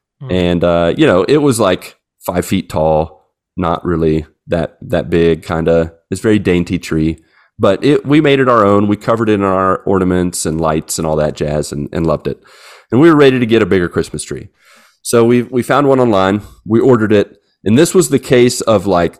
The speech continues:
Speaker 2: total fake out. Like, they, they sent us the tree, and it looked like they had ripped off half the branches that were in the picture when we ordered it.
Speaker 1: The Charlie
Speaker 2: Like, it was
Speaker 1: Brown tree?
Speaker 2: Oh, it was a,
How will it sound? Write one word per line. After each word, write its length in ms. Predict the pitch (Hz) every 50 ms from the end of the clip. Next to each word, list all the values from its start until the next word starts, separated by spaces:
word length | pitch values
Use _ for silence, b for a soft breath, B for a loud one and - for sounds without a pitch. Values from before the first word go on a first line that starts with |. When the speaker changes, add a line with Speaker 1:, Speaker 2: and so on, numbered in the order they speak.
| _ _
Speaker 2:
total 840 | - - 135 123 120 117 117 117 113 113 110 110 110 107 - _ _ _ _ _ _
fake 300 | - - 107 92 - -
out. 340 | 82 73 71 - - _ _ _ _
Like, 500 | 82 80 78 78 76 - - - - _ _ _ _ _ _ _ _ _ _ _ _ _ _ _ _ _ _
they, 420 | - 139 - 101 92 92 92 90 -
they 200 | - - 90 90
sent 240 | - - 123 120
us 100 | 120 117
the 80 | - 110
tree, 400 | - - - 117 110 113 110 -
and 160 | - 104 98
it 140 | 95 90 -
looked 320 | 110 113 120 135 143 -
like 300 | - 95 87 85 85 -
they 240 | - 95 95 92 92
had 260 | 90 95 87 87 87
ripped 260 | 95 101 101 - - 92
off 280 | 87 87 87 85 -
half 260 | - - 87 87 -
the 100 | - 90
branches 520 | 80 78 87 82 82 82 - - 80 76 -
that 200 | - 87 - -
were 140 | - 80 -
in 200 | - 87 87 82
the 80 | 78 73
picture 420 | - 101 85 - - - 78 76
when 200 | 73 78 76 73
we 120 | 76 76
ordered 340 | - - 85 80 69 71 67
it. 140 | 67 62 - _ _ _ _
Speaker 1:
The 80 | - 117
Charlie 300 | - - - 135 127 -
Speaker 2:
Like, 60 | 123 113
it 20 |
was 160 | 101 95 - 127
Speaker 1:
Brown 140 | 135 131
tree? 360 | 123 - 147 143 143 147 139 _ _ _ _ -
Speaker 2:
Oh, 260 | 117 113 110 104 98 101
it 40 |
was 220 | 135 156 135 113 104
a, 120 | 92 -